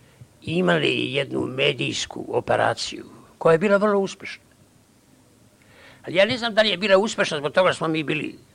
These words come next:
uspešni, odnosno da je Savez komunista Jugoslavije bio uspešan, nego je bila jedna srećna okolnost. Imali smo hladni rat.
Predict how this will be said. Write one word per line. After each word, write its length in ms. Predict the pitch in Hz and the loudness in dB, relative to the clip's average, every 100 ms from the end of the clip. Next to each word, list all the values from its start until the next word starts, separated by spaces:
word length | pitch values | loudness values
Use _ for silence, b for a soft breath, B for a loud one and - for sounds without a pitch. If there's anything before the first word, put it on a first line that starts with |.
| _ - | _ -14
uspešni, 520 | 139 131 - - - | -8 -8 -6 -8 -8
odnosno 260 | - - - | -10 -14 -8
da 80 | 101 | -6
je 60 | |
Savez 420 | 113 139 123 95 - | 0 2 2 0 -10
komunista 440 | 117 127 - - | -8 -6 -8 -12
Jugoslavije 540 | - 104 202 196 - | -12 0 4 4 2
bio 180 | 90 - | -8 -12
uspešan, 380 | - - - - - - b b b b - | -16 -18 -20 -20 -20 -20 b b b b -8
nego 180 | 156 | -4
je 80 | 180 | -4
bila 160 | 202 247 | -2 0
jedna 200 | 214 180 | 0 0
srećna 480 | - 220 202 196 175 | 2 2 2 2 0
okolnost. 540 | - 165 127 110 - | 4 2 2 -2 -6
Imali 220 | 170 190 | -2 -2
smo 140 | - 185 | -2 0
hladni 360 | 190 180 185 | 4 4 6
rat. 200 | 170 156 | 6 4